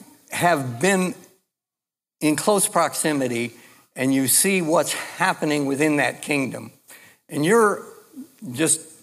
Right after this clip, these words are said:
<clears throat> a priest or a Levite and you're living in Babylon or another area,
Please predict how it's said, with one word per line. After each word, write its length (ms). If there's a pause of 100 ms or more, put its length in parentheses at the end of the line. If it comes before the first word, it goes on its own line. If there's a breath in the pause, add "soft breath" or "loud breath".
(220)
<clears throat> 880
a 100
priest 640
or 140
a 80
Levite 500
and 160
you're 140
living 400
in 160
Babylon 680
or 360
another 380
area, 440